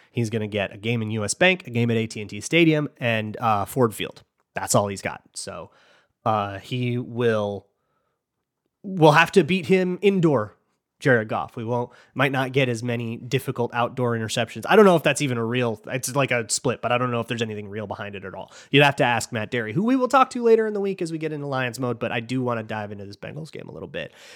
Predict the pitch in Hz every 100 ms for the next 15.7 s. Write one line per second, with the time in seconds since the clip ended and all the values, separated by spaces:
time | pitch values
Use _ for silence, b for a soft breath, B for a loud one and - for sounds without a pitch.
0 | B 123 147 143 165 151 147 139 139 131
1 | 127 120 127 123 120 - 117 110 107 -
2 | b b b _ _ _ _ _ - 185
3 | 226 - - _ _ _ - 160 156 151
4 | 160 214 220 220 - - 196 190 - 151
5 | 123 127 143 117 104 131 - 131 127 -
6 | 160 165 151 143 127 127 110 135 147 143
7 | - 127 117 113 107 101 107 101 113 110
8 | 104 101 95 - - 117 127 123 123 113
9 | 104 113 107 101 98 92 92 - 80 76
10 | - 98 - 71 80 - - - _ _
11 | b b b b b 120 - 180 190 269
12 | 262 269 262 240 202 320 165 160 _ _
13 | - 156 190 202 202 - 180 190 185 208
14 | - - 165 147 160 190 202 233 160 180
15 | - - 226 165 107 131